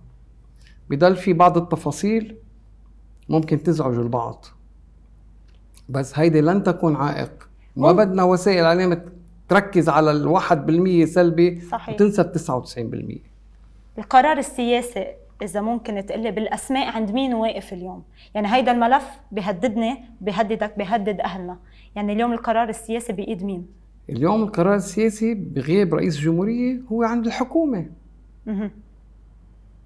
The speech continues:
Speaker 1: ما بكفي نحط على جدول أعمال أو من خارج جدول أعمال البحث بموضوعك، ما بيصير تجزئة.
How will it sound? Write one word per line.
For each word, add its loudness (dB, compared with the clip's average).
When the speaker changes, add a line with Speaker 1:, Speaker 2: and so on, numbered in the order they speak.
Speaker 1:
ما 4
بكفي 4
نحط -2
على 4
جدول 8
أعمال 6
أو 6
من 6
خارج 6
جدول 4
أعمال 2
البحث -2
بموضوعك، -4
ما 2
بيصير 0
تجزئة. -2